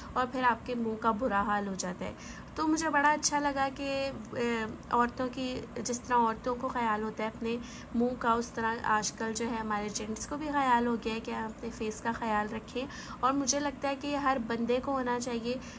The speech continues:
क्योंकि आपका फेस अच्छा होता है, आप good looking लगते हैं, आप प्यारे लगते हैं, आप, आप जो हैं अपनी एज से ज़्यादा अच्छे लगते हैं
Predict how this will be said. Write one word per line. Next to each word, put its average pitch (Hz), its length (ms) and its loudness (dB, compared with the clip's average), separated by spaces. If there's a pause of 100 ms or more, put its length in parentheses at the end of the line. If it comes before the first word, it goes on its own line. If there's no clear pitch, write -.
क्योंकि 262 300 -4
आपका 262 420 2
फेस 254 440 -2
अच्छा 262 280 0
होता 247 320 0
है, 240 240 2
आप 220 220 0
good 233 200 -2
looking 240 340 0
लगते 226 260 -6
हैं, 220 160 -2
आप 214 220 -2
प्यारे 208 280 0
लगते 247 340 -4
हैं, 226 220 -2
आप, 220 280 0 (400)
आप 220 280 8
जो 247 140 0
हैं 226 240 -2
अपनी 226 340 -6
एज 233 200 0
से 262 160 -2
ज़्यादा 233 380 0
अच्छे 311 300 -4
लगते 285 340 -2
हैं 262 200 -2